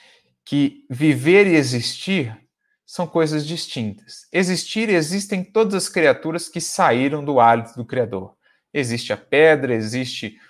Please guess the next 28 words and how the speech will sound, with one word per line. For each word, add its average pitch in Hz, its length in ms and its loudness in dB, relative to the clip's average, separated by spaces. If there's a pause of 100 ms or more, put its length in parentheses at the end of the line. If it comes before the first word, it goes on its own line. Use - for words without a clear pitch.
(140)
o, 110 200 -6
a 110 60 -2
planta, 156 540 2
existe 117 720 -2 (180)
o 127 100 4
animal, 139 580 4
existe 156 960 0 (380)
almas, 175 880 2
né? 135 160 -6
Existem 135 580 -6
almas 151 420 0
em 139 140 -8
todas 180 340 -6
as 160 220 -4
faixas 143 560 0
evolutivas. 139 800 -12 (500)
Agora, 117 460 8
viver 151 680 2 (180)
em 135 100 -8
sentido 123 460 -10
espiritual 117 540 0
é 135 80 2
ma-, 123 240 2
algo 131 320 2
mais 110 320 -4
do 117 80 -16
que - 140 -12
isso. - 280 -14